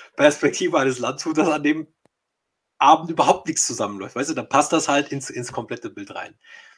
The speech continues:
Ja, aber wir wollen ja nicht nur schimpfen, auch was, äh, Positives habe ich wieder, auch ein Top. Und zwar, äh, die Krimitschauer Aktion der Alltagshelden.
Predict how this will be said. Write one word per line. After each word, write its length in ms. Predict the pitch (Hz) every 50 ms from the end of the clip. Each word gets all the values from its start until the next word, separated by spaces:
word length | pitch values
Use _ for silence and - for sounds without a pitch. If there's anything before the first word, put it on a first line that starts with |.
| _ _ _ _ _ -
Ja, 200 | 92 - - - - - - -
aber 200 | - 135 165 165
wir 100 | 165 147
wollen 140 | 147 147 147
ja 80 | 147 143
nicht 160 | 143 135 -
nur 80 | 117 104
schimpfen, 340 | - 165 202 226 233 185
auch 140 | 135 131 123
was, 320 | 123 110 - - - - -
äh, 240 | - 107 101 95
Positives 580 | - - 180 202 185 185 175 - 190 175 170 160
habe 160 | 175 165 156 156
ich 100 | 147 160
wieder, 240 | 147 147 151 135 -
auch 140 | 117 - -
ein 120 | 107 104
Top. 220 | - - 185 - - - - - - - - - -
Und 80 | - 123
zwar, 540 | - 127 127 131 147 151 151 151 151 147 135
äh, 300 | 131 127 127 127 127 123
die 260 | 120 117 123 123 113
Krimitschauer 640 | - - - 147 170 160 - - 135 131 131 131 120
Aktion 520 | 123 123 - - - 127 120 123 123 120
der 440 | 113 107 104 104 104 104 101 95 -
Alltagshelden. 920 | - 117 139 - - 156 156 - - - 156 147 160 165 185 202 226 220